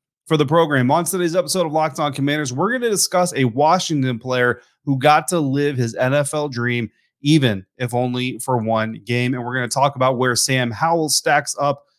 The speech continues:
when compared to other Washington quarterbacks playing with star receiver Terry McLaurin.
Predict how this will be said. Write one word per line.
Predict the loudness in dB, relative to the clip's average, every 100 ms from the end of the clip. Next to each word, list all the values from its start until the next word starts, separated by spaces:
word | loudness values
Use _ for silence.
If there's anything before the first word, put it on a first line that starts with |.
| _
when | 2 4 4
compared | 2 -2 0 0 2
to | 0
other | 2 2
Washington | 2 0 0 -6 -6
quarterbacks | -4 0 0 0 -6
playing | -4 0 0 -4 _ _ 2
with | 2 4
star | 4 6 6
receiver | 2 0 -2 -2 -2 -4 -4
Terry | 0 2 2
McLaurin. | 0 -4 -2 0 0